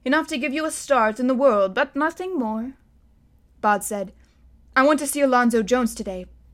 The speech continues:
but he wasn't there. Or if he was, I couldn't see him. I wanted him to tell me about distant places he had visited, islands and, and porpoises and glaciers and mountains,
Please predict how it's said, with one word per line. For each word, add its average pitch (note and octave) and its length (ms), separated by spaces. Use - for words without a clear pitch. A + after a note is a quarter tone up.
but A#3 100
he A#3+ 80
wasn't B3 300
there. G#3+ 340
Or C4+ 80
if A#3+ 80
he B3+ 100
was, B3+ 240
I A3+ 80
couldn't A#3 320
see D4 140
him. G#3 220
I - 100
wanted C#4+ 260
him D#4+ 100
to C4+ 100
tell C#4+ 200
me C#4 80
about C4+ 240
distant C4+ 340
places B3+ 380
he B3 60
had G#3+ 120
visited, A3 420
islands C4 600
and, A3 280
and A#3 200
porpoises B3+ 600
and A#3+ 120
glaciers C4+ 500
and A#3 120
mountains, B3 560